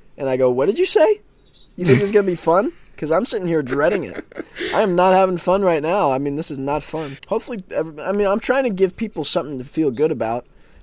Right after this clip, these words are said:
but the last time I did that, we lost. The problem is, Griff, I do feel I am right here.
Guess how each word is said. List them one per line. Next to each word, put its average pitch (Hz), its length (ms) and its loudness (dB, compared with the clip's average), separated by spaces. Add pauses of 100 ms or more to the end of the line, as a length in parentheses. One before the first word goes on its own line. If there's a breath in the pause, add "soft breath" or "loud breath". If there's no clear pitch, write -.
but - 80 -12
the 139 80 -4
last 175 240 4
time 156 160 -2
I 139 80 -2
did 135 180 0
that, 143 220 0
we 135 80 -4
lost. 139 560 2 (220)
The 147 100 -10
problem 202 340 2
is, 175 160 -2
Griff, 147 460 -4 (720)
I 151 140 2
do 156 240 2
feel 135 600 0 (420)
I 143 140 2
am 127 220 -2
right 110 180 -4
here. 104 320 -8